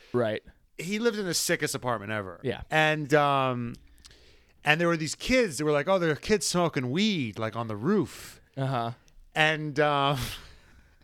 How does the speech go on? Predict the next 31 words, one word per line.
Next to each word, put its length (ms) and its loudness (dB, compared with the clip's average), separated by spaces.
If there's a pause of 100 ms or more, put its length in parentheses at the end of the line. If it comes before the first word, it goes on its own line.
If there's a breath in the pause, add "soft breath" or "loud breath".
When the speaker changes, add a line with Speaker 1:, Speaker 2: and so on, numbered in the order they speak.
(240 loud breath)
Speaker 2:
<laughs> 1160 -20
and 120 2
we're 100 4
like, 200 0
"Oh, 320 0
I 160 2
know 240 4
that 260 0
shirt. 600 0
Oh, 180 6
those 300 2
are 80 -2
kids 340 -4
from 160 -2
our 160 4
school 440 -2
that 100 0
are 60 -2
smoking 420 -4
weed 160 -2
on 100 -2
that 160 -2
roof." 220 0 (480 loud breath)
And 240 0 (180 soft breath)
he 80 -6
was 120 0
like, 180 0
"You 100 0
know 160 4
those 220 2
kids?" 520 0